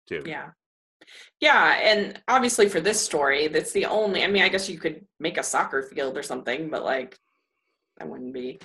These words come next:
Speaker 2: eh, but, but for the most part, like, this is the only one that could work. Like, he,
Speaker 1: Yes.
Speaker 2: it's the only thing he can make in a field. Like, <laughs>
Speaker 1: Yes.
Speaker 2: it'd have to, have to be a baseball.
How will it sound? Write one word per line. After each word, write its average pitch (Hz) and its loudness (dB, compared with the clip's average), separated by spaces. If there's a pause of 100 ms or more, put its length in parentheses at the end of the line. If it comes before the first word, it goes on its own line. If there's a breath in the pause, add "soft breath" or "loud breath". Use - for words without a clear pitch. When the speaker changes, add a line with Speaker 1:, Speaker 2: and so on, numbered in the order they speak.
(340 loud breath)
Speaker 2:
eh, 175 4
but, - 2
but 208 4
for 226 2
the 190 4
most 220 2
part, 160 4
like, 170 2
this 190 0
is 170 -10
the 165 2
only 165 0
one 160 2
that 139 -2
could 143 -8
work. 156 4
Like, 147 -4
he, 95 -10
Speaker 1:
Yes. 90 -2
Speaker 2:
it's - -10
the 151 0
only 175 0
thing 170 -2
he 160 -6
can 156 -4
make 170 -2
in 143 -6
a - -6
field. 131 -2
Like, 160 0
<laughs> - -
Speaker 1:
Yes. 190 0
Speaker 2:
it'd - -2
have 190 4
to, - -8
have 190 0
to 180 -10
be 156 -2
a 156 -2
baseball. 175 -4